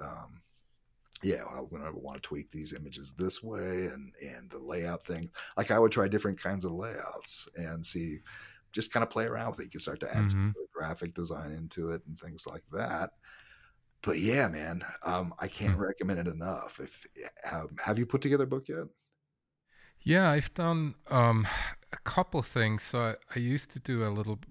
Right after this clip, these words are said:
Speaker 2: I, I still do a little bit of commercial photography on the side. So for that one, instead of the traditional,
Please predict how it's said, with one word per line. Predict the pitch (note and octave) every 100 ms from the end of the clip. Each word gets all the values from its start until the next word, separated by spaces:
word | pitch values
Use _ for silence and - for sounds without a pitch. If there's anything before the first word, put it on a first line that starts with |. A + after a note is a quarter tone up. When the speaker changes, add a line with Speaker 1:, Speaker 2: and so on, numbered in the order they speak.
| -
Speaker 2:
I, | G#2+ A2+
I | A#2+
still | - F3 E3+
do | D#3+ B2
a |
little | G#2+ G#2+ B2 C#3+
bit | C3
of | A2+ -
commercial | - G2+ G#2 - A2
photography | - - A2+ A2 A2+ A#2
on | G#2+ G2+
the | G2
side. | - G2 G2 A#2 -
So | - A#2
for | G2+ A#2
that | A#2 C3+ -
one, | B2 A#2 G#2
instead | G#2 - A2 A2
of | - -
the | -
traditional, | - - G2 G#2+ G#2 A2 G2 F#2 F2